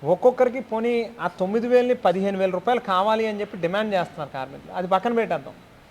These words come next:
లాస్ట్ టైమ్ పెంచిన తొమ్మిది వేలే మనం అడిగితే, తొమ్మిది వేలు into ఎనిమిది వే-, ఎనిమిది వందల మంది కార్మికులు గడిచినటువంటి అరవై నెలలు, అంటే ఐదు సంవత్సరాలు పైబడి అయిపోయింది.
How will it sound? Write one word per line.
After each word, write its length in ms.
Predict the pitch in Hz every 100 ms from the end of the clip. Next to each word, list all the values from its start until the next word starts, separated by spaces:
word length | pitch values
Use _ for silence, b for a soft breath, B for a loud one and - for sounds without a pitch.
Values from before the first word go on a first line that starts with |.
| - -
లాస్ట్ 380 | 147 156 220 220
టైమ్ 220 | 269 262 240
పెంచిన 280 | 233 220 233
తొమ్మిది 380 | - 202 226
వేలే 200 | 247 247
మనం 180 | 240 196
అడిగితే, 380 | 165 165 156 139 - - - - - - - - - - -
తొమ్మిది 280 | 202 233 233
వేలు 260 | 240 240
into 380 | 233 220 247 262 - - - - - - - - -
ఎనిమిది 400 | 139 170 208 226
వే-, 300 | 220 220 180
ఎనిమిది 600 | 175 208 220 220 214 214
వందల 300 | 202 202 202
మంది 220 | 196 196
కార్మికులు 640 | 190 170 170 190 185 214 262 - - - - - - - - - 143 190
గడిచినటువంటి 580 | 220 226 247 - 233
అరవై 260 | 180 175 214
నెలలు, 320 | 202 180 143 - -
అంటే 140 | 170 170
ఐదు 220 | 170 175
సంవత్సరాలు 420 | 180 185 190 220
పైబడి 300 | 208 190 202
అయిపోయింది. 320 | 175 160 123